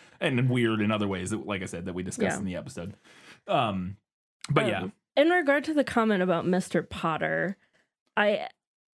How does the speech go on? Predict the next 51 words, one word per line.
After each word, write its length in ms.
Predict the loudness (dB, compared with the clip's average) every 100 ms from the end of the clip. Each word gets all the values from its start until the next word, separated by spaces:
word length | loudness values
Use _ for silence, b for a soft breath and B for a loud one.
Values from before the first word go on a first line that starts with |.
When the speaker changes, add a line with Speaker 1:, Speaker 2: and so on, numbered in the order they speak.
| -2
Speaker 1:
I 120 | 2
disagree 400 | 2 0 0 0
a 80 | 0
lot 220 | -2 -4
with 100 | 0
that. 60 | 2
Speaker 2:
I, 300 | 4 2 2
I 200 | 2 2
would 300 | 2 2 2
agree 760 | 2 0 2 0 2 2 2 2
if 240 | 0 2
this 280 | 2 2 2
were 160 | 2
a 100 | 2
story 540 | 0 0 2 4 2 2
about 560 | -2 -2 -2 0 -2 0
Mister 360 | 0 0 -2 2
Speaker 1:
Yes. 240 | 2 4
Speaker 2:
Potter, 180 | 4 4 6
but 80 | 6
Speaker 1:
<laughs> 0 |
Speaker 2:
it's 260 | 6 4 2
not. 260 | 2 2
Speaker 1:
It's 160 | 0 2
not, 320 | 0 -2 -6
yeah. 220 | -6 -6 -4 0
Speaker 2:
Um, 440 | 2 2 0 0 2
and, 180 | 2
and 180 | 4 4
I 200 | 4 2
totally 500 | 2 4 6 6 4
understand 640 | 4 4 2 2 2 4 2
how 220 | 2 2
that 240 | 2 0 0
feels 360 | 2 2 2
like 140 | 2 2
a 60 |
loose 340 | 2 2 2 0
end, 260 | 2 2
and 100 | 2
I 80 | 0
think 220 | 2 2 4
we 100 | 2
have 260 | 0 -2
another 360 | 0 2 2 0
comment 480 | -2 -4 -2 -4 -4
that 120 | -4
mentions 460 | -2 -2 -2 -4 -4
that 240 | -4 -4
as 160 | -4 -2
well. 340 | -4 -4